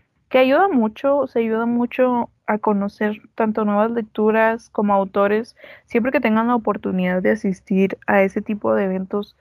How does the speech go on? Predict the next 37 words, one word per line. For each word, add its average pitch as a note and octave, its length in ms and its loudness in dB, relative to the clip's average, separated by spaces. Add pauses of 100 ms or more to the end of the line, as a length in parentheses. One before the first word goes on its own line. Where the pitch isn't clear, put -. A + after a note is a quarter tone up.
(480)
culturales G#3+ 920 2
o G3 200 -4
gastronómicos, G#3+ 720 -8
lo G#3+ 80 -6
que G#3+ 120 -10
sea, G#3 400 -6 (280)
tómense C#4+ 540 -4
el, F#3+ 420 -4
el F#3+ 200 -2
momento F#3 400 -4
como G#3+ 240 2
de F#3+ 80 0
pasar G3 320 -2
un F#3+ 100 -2
tiempo, G3+ 300 -2
ya G3+ 100 4
sea G#3 140 -4
con D4 160 0
amigos A#3 400 0
o A#3 60 -14
con F#3+ 180 -2
ustedes, G3 480 -4 (480)
para A#3+ 200 6
visitar A#3 340 2
esos F4 200 0
lugares. G3 380 2
O - 20 -16
sea, G3+ 120 -4
realmente A#3 720 -6 (760)
la A3 240 4
pasas D4 440 -6
bien, F#3+ 260 -6
nosotros G#3 340 -6
la B3+ 80 2
pasamos G3+ 380 -4
bien G#3 260 -6
y F#3 520 -6